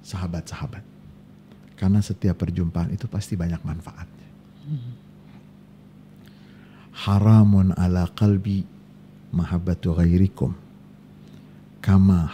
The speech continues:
Speaker 1: hurimat ala Musa tilkal maradi'u."
Speaker 2: Hmm.
Speaker 1: Haram untuk hatiku mencintai selain kamu semua, sebagaimana Nabi Musa diharamkan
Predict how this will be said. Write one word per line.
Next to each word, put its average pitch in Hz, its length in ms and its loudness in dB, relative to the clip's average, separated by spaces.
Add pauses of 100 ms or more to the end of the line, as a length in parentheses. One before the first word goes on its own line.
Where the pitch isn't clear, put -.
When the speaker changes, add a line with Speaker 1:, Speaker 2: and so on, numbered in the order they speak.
Speaker 1:
hurimat 95 520 2 (280)
ala 85 320 -2
Musa 120 600 0
tilkal 95 400 -2
maradi'u." 78 640 -2
Speaker 2:
Hmm. - 400 -16 (560)
Speaker 1:
Haram 117 520 0 (960)
untuk 113 400 0
hatiku - 560 -6 (960)
mencintai 107 720 4
selain 98 400 -2
kamu 90 260 -4
semua, 80 380 -6 (880)
sebagaimana 92 1120 2 (640)
Nabi 90 460 4
Musa 110 480 2 (840)
diharamkan 90 920 -2